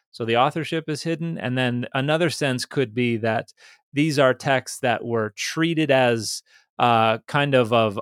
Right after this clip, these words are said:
unsure legitimacy. And so people who used them kind of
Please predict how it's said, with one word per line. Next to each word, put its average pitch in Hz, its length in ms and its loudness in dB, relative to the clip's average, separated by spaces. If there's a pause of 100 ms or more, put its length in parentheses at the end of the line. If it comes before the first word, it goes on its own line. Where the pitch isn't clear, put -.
unsure 160 680 0
legitimacy. 165 880 -2
And 131 200 -6
so 127 180 -2
people 151 340 -4
who 127 120 -2
used 127 440 -4
them 160 260 -2
kind 135 260 -4
of 101 220 -6